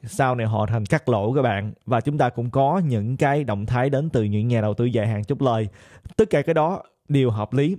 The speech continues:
nhưng mà cái điều mà họ chia sẻ ngày hôm qua đó thì khiến cho nhiều bạn cảm thấy là khó hiểu hơn, tại vì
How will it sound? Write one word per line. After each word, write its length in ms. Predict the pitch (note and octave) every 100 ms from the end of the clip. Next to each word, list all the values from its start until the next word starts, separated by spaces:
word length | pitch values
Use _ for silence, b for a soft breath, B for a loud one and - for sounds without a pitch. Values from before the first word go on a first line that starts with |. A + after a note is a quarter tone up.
| -
nhưng 240 | C3+ E3+ D3
mà 120 | B2 -
cái 100 | E3+
điều 220 | E3+ C3 A#2
mà 120 | A2
họ 180 | G#2 G#2+
chia 260 | - C#3+
sẻ 220 | B2 G#2+
ngày 140 | B2+ A#2+
hôm 140 | A#2
qua 240 | B2 A#2 A#2
đó 140 | A#2+ A2+ - - -
thì 160 | C3+ A2
khiến 200 | - D#3
cho 80 | D#3+
nhiều 220 | B2 A2
bạn 200 | G2 G2+
cảm 160 | G#2
thấy 180 | G#2 C3+
là 80 | A#2+ -
khó 120 | C#3
hiểu 180 | A#2 B2+
hơn, 240 | C3 A2+
tại 120 | A#2+ A#2
vì 220 | A#2